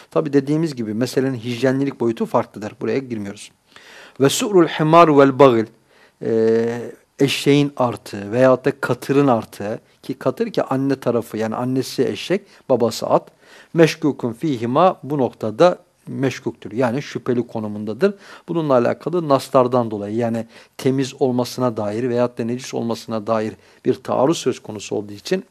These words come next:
şüpheli olarak kabul edilmiş. O zaman salya da şüphelidir. Salyanın temas ettiği, e, su da şüpheli olacaktır. Ama bütün bunda fe in lem yecid gayrehuma, kişi, e, eşek veyahut da katırın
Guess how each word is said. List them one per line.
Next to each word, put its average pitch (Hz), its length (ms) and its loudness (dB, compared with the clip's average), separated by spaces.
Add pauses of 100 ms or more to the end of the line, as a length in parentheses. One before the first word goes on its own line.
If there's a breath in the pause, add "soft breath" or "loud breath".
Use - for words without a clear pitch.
(760)
şüpheli 143 380 4
olarak 110 320 2
kabul 131 260 -4
edilmiş. 143 400 -4 (260 loud breath)
O 139 100 -2
zaman 123 200 0
salya 135 460 0
da 147 80 4
şüphelidir. 139 560 -6
Salyanın 120 480 0
temas 123 460 -4
ettiği, 175 360 -2 (340 loud breath)
e, 110 120 -4 (180)
su 120 260 -6
da 170 240 6
şüpheli - 380 -4
olacaktır. 101 500 -10 (500 loud breath)
Ama 123 220 0
bütün 214 300 -4
bunda 135 220 2
fe 151 140 -2
in 175 160 -2
lem 139 200 2
yecid 127 280 -6
gayrehuma, 107 540 2
kişi, - 500 -4 (600 soft breath)
e, 120 300 2
eşek 170 440 0 (360)
veyahut 131 300 4
da 123 160 -4
katırın 156 480 -4